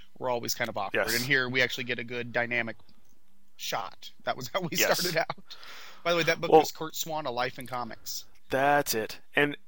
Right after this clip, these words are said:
Speaker 2: one of the things I read in there is that Curt Swan, uh, he, even when they started doing the Bronze Age relaunch,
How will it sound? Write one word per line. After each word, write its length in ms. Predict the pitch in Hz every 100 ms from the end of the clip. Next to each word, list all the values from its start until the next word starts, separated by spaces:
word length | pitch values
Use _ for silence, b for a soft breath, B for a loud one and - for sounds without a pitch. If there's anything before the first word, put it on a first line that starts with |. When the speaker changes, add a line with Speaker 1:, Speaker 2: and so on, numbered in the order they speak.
| - -
Speaker 2:
one 180 | 147 170
of 80 | 170
the 80 |
things 280 | - 170 151
I 60 | 135
read 260 | 123 135
in 100 | 139
there 360 | 120 107 104 104 - - - - - - -
is 220 | 135 120
that 220 | 131 127 - - - - -
Curt 240 | - 135 -
Swan, 380 | 139 127 117 - -
uh, 140 | 113
he, 500 | 107 - 165 143 - - - - - - B B B B B B - -
even 380 | 170 208 185 135
when 160 | 139
they 240 | 131 120 - - - -
started 420 | - - 135 135
doing 220 | 135 131
the 80 | 120
Bronze 340 | 104 117 120 123
Age 200 | 110 104
relaunch, 680 | 113 120 127 147 - -